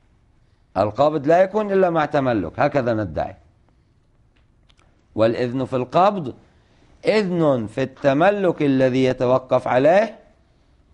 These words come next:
فبالتالي يكون بالقبض بمنزلة الموجب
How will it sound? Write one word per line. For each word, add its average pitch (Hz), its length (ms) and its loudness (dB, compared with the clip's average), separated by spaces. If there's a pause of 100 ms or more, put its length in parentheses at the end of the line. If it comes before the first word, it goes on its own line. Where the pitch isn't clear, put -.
(680)
فبالتالي 143 580 2
يكون 147 320 0
بالقبض 139 680 0 (1400)
بمنزلة 117 640 -2
الموجب 147 600 0